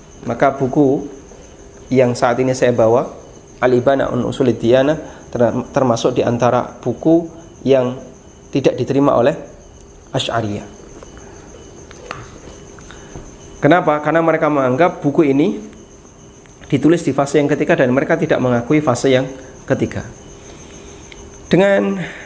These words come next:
eh, beberapa klaim sepihak yang dinyatakan oleh Asy'ariyah bahwa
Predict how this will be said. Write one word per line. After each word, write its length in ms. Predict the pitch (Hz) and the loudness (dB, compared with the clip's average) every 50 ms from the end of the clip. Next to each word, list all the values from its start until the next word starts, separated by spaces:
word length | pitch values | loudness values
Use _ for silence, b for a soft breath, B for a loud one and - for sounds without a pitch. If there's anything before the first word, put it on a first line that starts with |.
| B 151 - | B -2 2
eh, 280 | 165 165 165 165 160 151 | 4 4 6 4 4 4
beberapa 560 | 156 156 143 135 165 180 175 175 180 160 151 - - | 2 2 2 2 2 2 2 0 0 -2 -2 0 0
klaim 480 | 180 170 175 165 151 151 156 151 151 - - | 2 2 2 0 -2 -4 -6 -8 -12 -14 -12
sepihak 560 | - - - - 151 143 135 127 127 - - | -8 -8 -4 -2 0 0 0 0 -2 -4 -4
yang 240 | - 135 127 127 123 | -2 -2 -2 0 -2
dinyatakan 480 | 120 120 123 127 131 - 147 147 147 135 | -2 0 2 2 2 0 0 0 2 2
oleh 160 | 127 123 - | 2 2 0
Asy'ariyah 720 | - - - - 131 131 127 120 110 101 101 104 - - | -2 -4 -6 -2 0 0 0 0 0 -2 -4 -8 -12 -4
bahwa 240 | - 123 123 120 113 | 0 0 2 2 0